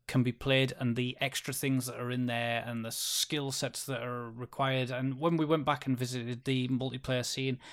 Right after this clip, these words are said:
how many features are in there, how many different ways there are to customize the game, um, and then all the single player content that's always been there with the difficulties shows that the, uh,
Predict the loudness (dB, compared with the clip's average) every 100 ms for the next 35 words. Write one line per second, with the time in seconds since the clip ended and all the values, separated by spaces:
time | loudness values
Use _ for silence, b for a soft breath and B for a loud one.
0 | B 2 6 4 2 -4 -2 -2 0 0
1 | -2 -4 -4 -2 0 0 0 -2 -4 2
2 | 4 6 6 4 -4 -4 -4 -2 -2 -2
3 | -4 -4 -4 -2 -4 -4 -8 -6 -4 -2
4 | -4 B B B B B -10 -8 -6 -6
5 | -6 -6 -8 -4 0 2 4 2 2 2
6 | 2 0 2 2 0 -4 -4 0 0 0
7 | -2 -4 -4 0 0 0 -4 -6 -6 -2
8 | 0 -2 -4 -4 -4 -2 -6 -6 -6 -4
9 | -4 -2 -2 -2 -6 -10 -8 -8 -8 -8
10 | -10